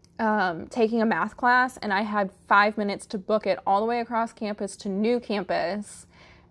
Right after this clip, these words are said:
and get ready for back-to-back dance classes. So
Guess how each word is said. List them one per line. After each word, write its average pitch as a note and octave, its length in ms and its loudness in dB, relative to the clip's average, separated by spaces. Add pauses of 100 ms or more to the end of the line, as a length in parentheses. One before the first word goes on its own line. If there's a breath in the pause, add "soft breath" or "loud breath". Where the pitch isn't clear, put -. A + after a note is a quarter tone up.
(120)
and G3 640 0
get G#3+ 180 4
ready F#3+ 320 0
for F3 680 0 (540)
back-to-back - 580 0
dance - 240 -12
classes. - 600 -8
So A3 560 4